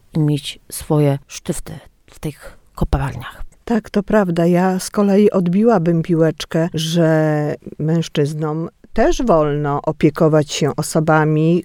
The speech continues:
Speaker 2: od nas zależnymi, czyli osobami z niepełnosprawnościami, starszymi rodzicami,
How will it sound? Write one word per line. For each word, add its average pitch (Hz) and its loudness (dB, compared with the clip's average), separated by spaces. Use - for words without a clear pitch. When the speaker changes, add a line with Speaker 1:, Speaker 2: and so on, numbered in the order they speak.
Speaker 2:
od 151 0
nas 156 0
zależnymi, 143 2
czyli 127 -4
osobami 143 0
z - -2
niepełnosprawnościami, 151 0
starszymi 170 -2
rodzicami, 151 -4